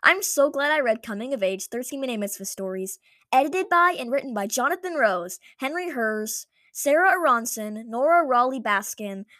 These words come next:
Barbara Botner, Stacia Deutsch, Debbie Reed Fisher, Deborah Green, Henry Jerez, Alan Katz, Nanny Krulik, Stacy Ramey,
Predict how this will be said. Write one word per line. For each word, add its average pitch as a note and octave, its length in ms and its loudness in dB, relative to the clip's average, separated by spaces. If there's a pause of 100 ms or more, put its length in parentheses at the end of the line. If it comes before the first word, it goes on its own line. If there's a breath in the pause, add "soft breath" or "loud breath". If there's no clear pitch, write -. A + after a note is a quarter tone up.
Barbara D4 280 4
Botner, A#3+ 520 4 (200 soft breath)
Stacia D4+ 560 -2
Deutsch, A#3 520 -6 (300 soft breath)
Debbie C4+ 380 4
Reed C#4 300 -6
Fisher, G3+ 560 -8 (420)
Deborah C4+ 380 2
Green, A3+ 480 -8 (260 soft breath)
Henry D4 320 -2
Jerez, A3 640 0 (100)
Alan C#4 360 0
Katz, G#3 520 -6 (240 soft breath)
Nanny B3+ 460 -4
Krulik, G#3+ 600 -4 (180 soft breath)
Stacy D4 540 -4
Ramey, A3 560 -6